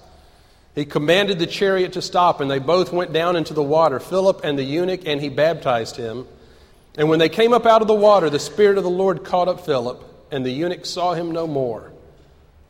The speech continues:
and he went on his way, rejoicing. Let's pray. Father, as we gather not only to witness baptism, not only to remember our own,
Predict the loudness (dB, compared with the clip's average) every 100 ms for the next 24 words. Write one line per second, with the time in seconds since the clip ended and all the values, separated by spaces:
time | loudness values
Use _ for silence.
0 | -14 -8 -6 -4 -2 -2 -4 -6 -6 -4
1 | -6 -16 -20 -20 _ -20 _ _ -8 -6
2 | -6 -6 -8 -14 -18 -20 -20 _ _ _
3 | _ _ _ _ _ _ _ _ -20 _
4 | _ -12 -10 -8 -10 -10 -16 -20 _ _
5 | _ _ _ _ _ _ _ _ _ _
6 | _ _ _ _ _ _ _ _ _ _
7 | _ 0 6 6 6 4 2 0 -2 -2
8 | 0 2 4 2 2 2 0 -2 -4 -2
9 | -4 -2 -6 0 2 2 0 -4 -2 -6
10 | -8 -14 -20 -20 -20 _ 0 2 4 2
11 | 0 0 2 2 2 2 2 2 0 -2
12 | -4 -8